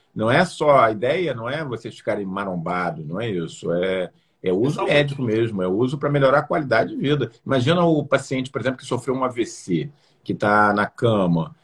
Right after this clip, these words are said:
Speaker 1: que tá com restrição de movimento, que tem que fazer fisioterapia com dificuldade. Esse seria uma, uma ótima, né, pro cara que tá, assim, com A V C, pós-A V C, né? Eu imagino, né?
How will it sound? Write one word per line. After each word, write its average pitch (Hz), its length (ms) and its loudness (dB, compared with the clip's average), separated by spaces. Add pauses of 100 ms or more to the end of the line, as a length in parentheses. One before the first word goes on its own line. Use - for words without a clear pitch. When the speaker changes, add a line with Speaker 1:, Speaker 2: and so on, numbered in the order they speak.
(140)
Speaker 1:
que 101 120 -6
tá 107 260 4
com 110 120 -2
restrição 110 760 0
de 107 100 -2
movimento, 98 840 0
que - 80 -10
tem 110 140 -4
que - 60 -12
fazer 104 320 2
fisioterapia 104 760 0
com 101 140 -8
dificuldade. 95 720 2
Esse 107 120 -2
seria 143 220 -2
uma, 320 540 -2
uma 98 240 -2
ótima, 120 360 2
né, 117 100 -10
pro 101 140 -18
cara 95 220 -8
que - 80 -20
tá, 95 220 -4
assim, 95 220 -12
com 98 140 -12
A 92 60 -10
V 82 120 -14
C, - 240 -6
pós-A 95 300 -2
V 80 140 -12
C, 110 300 -2
né? 110 180 -6 (220)
Eu 113 100 -8
imagino, 120 420 -4
né? 123 200 -6